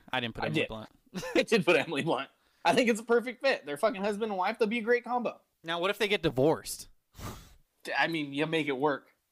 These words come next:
Speaker 2: Business is business.
Speaker 1: Um, the first one I wrote. Okay, so first, I'll start with this one. If you wanna go with someone older,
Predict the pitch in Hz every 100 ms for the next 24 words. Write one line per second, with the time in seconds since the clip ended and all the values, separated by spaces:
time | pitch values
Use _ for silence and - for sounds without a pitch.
0 | - 160 143 123 117 135 123 98 - -
1 | _ _ _ _ - 143 135 123 120 160
2 | 147 185 - 175 147 147 165 196 - _
3 | _ _ - 196 175 180 214 220 185 175
4 | 220 160 151 131 113 - 165 185 170 185
5 | 247 254 262 240 233 214 196 165 165 160
6 | 120